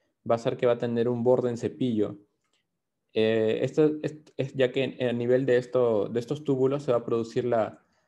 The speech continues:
la absorción, ¿no? de la mayor cantidad de, de agua, de glucosa, de sodio que, que va a pasar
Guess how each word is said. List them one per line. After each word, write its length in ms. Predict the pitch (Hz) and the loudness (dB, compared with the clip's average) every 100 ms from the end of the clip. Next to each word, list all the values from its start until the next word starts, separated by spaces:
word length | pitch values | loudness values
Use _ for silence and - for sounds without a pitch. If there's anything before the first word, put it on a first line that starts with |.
| _ _ | _ _
la 840 | - 117 113 107 104 98 - - _ - | -4 0 2 2 0 -4 -6 -12 _ 0
absorción, 880 | 123 - 120 - 139 127 113 - - | 0 0 -6 -2 -2 0 -4 -8 -8
¿no? 380 | 110 120 139 - | -4 -4 -6 -4
de 160 | 117 110 | 0 2
la 160 | 110 | 2
mayor 300 | 107 107 113 | 2 0 0
cantidad 360 | 117 110 107 107 | -2 -2 2 2
de, 440 | 107 101 - - _ _ _ _ _ _ - | 2 0 -4 -10 _ _ _ _ _ _ -4
de 240 | 110 107 | 2 4
agua, 520 | 117 120 110 110 110 | 6 4 4 2 2
de 100 | 107 | 0
glucosa, 760 | 101 101 - 120 117 120 110 107 | -2 -2 0 0 0 0 0 0
de 180 | 107 | -4
sodio 420 | 104 123 120 117 113 | -2 0 0 -2 -4
que, 520 | 107 95 104 - - | -2 -2 -2 -6 -4
que 120 | 107 | 0
va 300 | 104 107 107 | 4 4 4
a 260 | 104 110 107 | -2 -4 -4
pasar 460 | 104 - 110 - | -4 -4 -4 -6